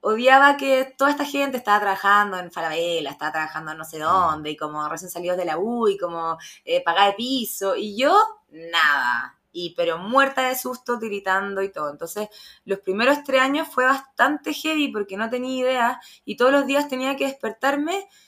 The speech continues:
Speaker 1: y partir de cero como de, me acuerdo ese suspiro, como, <gasps> así, angustia absoluta de decir, "¿Y hoy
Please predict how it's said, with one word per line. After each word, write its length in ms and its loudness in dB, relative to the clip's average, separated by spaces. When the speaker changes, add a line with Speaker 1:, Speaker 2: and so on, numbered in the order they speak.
Speaker 1:
y 120 -8
partir 380 0
de 80 2
cero 340 0
como 240 2
de, 340 0
me 100 -2
acuerdo 240 -2
ese 100 -2
suspiro, 540 -2
como, 220 -4
<gasps> 460 -12
así, 460 -2
angustia 580 2
absoluta 640 -4
de 100 2
decir, 480 -4
"¿Y 220 -2
hoy 360 6